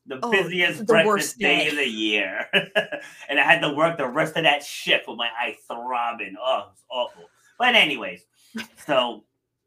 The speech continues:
Speaker 1: all right, so back to, back to you and your
Speaker 2: Yeah.
Speaker 1: business. So how did you come up with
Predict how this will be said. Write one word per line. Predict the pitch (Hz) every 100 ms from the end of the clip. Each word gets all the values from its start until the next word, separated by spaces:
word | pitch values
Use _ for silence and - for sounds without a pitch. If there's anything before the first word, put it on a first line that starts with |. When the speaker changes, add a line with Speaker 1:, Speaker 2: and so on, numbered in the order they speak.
| _ - -
Speaker 1:
all | 143
right, | 131
so | 143 131
back | 107 196 196
to, | 156
back | 190 240
to | 233
you | 240 247
and | 190 147
your | 139 147 180
Speaker 2:
Yeah. | 151
Speaker 1:
business. | 156 139 117 110
So | 156 135 127 - _ _ _ _ _ _ _ _ _ _ _ -
how | - 202 233
did | 214
you | 226
come | - 196 190
up | 196 190 143
with | 160 160 151 143